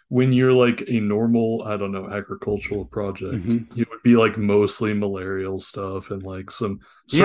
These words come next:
Speaker 1: certain
Speaker 2: yeah,
Speaker 1: amounts
Speaker 2: yeah.
Speaker 1: of everything else. And they had, like, just a huge stockpile of psychiatric drugs.
Speaker 2: Yeah.
Speaker 1: And it's just like,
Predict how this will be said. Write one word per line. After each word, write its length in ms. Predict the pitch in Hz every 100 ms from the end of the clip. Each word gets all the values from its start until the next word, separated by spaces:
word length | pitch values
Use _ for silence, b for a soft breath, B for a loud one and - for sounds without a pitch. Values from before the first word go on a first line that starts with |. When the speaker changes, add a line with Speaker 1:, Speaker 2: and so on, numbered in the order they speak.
| 180
Speaker 1:
certain 100 | 113
Speaker 2:
yeah, 60 |
Speaker 1:
amounts 360 | 104 104 113 110
Speaker 2:
yeah. 60 | 117
Speaker 1:
of 80 |
everything 420 | 107 101 98 104 95
else. 300 | 92 87 -
And 260 | 135 123
they 180 | 127 120
had, 260 | 131 123 110
like, 240 | 101 -
just 320 | 120 101 - b b b b _ _ 147
a 100 | 110
huge 720 | - - - 226 160 143 135
stockpile 580 | 123 107 - 107 95 95
of 120 | -
psychiatric 1040 | - 117 113 120 101 101 104 - 87 -
drugs. 460 | 113 98 95 - -
Speaker 2:
Yeah. 160 | 170 135
Speaker 1:
And 80 |
it's 160 | 117 -
just 200 | 156 143
like, 240 | 156 123